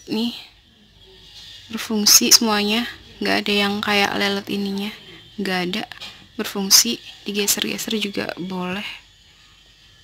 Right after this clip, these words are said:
Nih, nih, nih, nih, nih, nih. Jadi ini juga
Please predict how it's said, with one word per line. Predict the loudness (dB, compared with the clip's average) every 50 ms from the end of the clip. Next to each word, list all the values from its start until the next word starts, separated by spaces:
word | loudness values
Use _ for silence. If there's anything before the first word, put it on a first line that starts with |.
| -20 -20 -20 -20 -20 -20 -20 -20 -16 -10 -8
Nih, | -6 -6 -6 -6 -6
nih, | -4 -4 -2 -2 -4
nih, | -4 -4 -4 -4 -4 -4
nih, | -4 -4 -4 -4 -4
nih, | -4 -4 -4 -4 -6
nih. | -6 -8 -10 -8 -4 -2 0 0 -2 -2 0 4
Jadi | 6 10 10 10 10 10 10 10
ini | 12 12 12 12 12
juga | 10 8 6 6 4 4